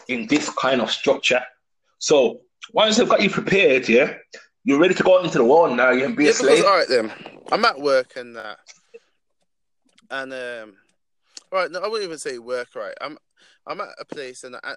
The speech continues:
Speaker 2: and the way I talk, and then I probably have somebody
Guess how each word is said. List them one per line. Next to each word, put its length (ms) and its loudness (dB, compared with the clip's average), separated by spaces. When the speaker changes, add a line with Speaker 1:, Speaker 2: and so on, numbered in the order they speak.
Speaker 2:
and 160 -16
the 60 -18
way 140 -10
I 40 -6
talk, 440 -16
and 100 -18
then 200 -20
I 40 -20
probably 240 -12
have 160 -16
somebody 600 -16